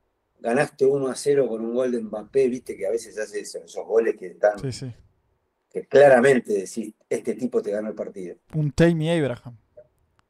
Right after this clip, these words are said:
Speaker 1: <laughs> A ver, el de la Juventus,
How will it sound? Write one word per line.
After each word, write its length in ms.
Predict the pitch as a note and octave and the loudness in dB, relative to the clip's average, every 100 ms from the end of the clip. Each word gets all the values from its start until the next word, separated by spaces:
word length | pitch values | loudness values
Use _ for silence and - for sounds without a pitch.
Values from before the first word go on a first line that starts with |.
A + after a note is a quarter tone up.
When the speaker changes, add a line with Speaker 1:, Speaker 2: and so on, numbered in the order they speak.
| _ _ | _ _
Speaker 1:
<laughs> 1200 | - - - - D3 - - B2 - - - - _ - _ _ _ _ _ _ - | -18 -16 -8 -2 -2 -4 -10 -14 -14 -16 -18 -20 _ -20 _ _ _ _ _ _ -10
A 120 | G#2+ | -4
ver, 260 | A#2 B2 A#2+ | -2 -2 -6
el 180 | B2 A#2+ | -12 -10
de 80 | B2 | -10
la 120 | A#2+ | -10
Juventus, 840 | - D#3 G3 E3+ D3+ C#3 - _ | -10 -6 -6 -8 -14 -16 -18 _